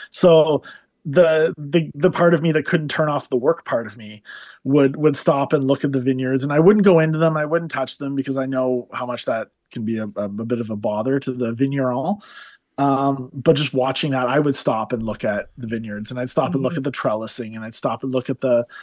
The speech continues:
Speaker 1: the goblet, those, those freestanding vines. And,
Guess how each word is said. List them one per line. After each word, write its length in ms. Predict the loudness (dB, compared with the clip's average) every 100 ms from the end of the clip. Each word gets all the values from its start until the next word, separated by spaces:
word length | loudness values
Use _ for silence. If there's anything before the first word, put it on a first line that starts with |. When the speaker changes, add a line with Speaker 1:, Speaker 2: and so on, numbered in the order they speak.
| -20 _
Speaker 1:
the 120 | -4 0
goblet, 640 | 2 2 2 2 0 -4
those, 360 | 0 2 2 0
those 160 | -4
freestanding 520 | -2 -2 0 -2 -2 -4
vines. 560 | -4 -4 -6 -8 -10
And, 240 | -12 -14